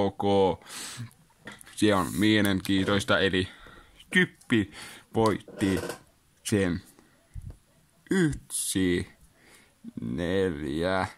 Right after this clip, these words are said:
eli Karpat, Jyp on välierä pari.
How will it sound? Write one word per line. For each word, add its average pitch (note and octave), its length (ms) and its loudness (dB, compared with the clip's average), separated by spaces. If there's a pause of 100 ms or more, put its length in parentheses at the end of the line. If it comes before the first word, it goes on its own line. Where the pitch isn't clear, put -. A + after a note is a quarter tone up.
(120)
eli G2 360 0 (2500)
Karpat, C#3 920 0 (1300)
Jyp G#2+ 240 4 (680)
on G2+ 260 2 (160)
välierä G2 880 2 (200)
pari. G#2 440 2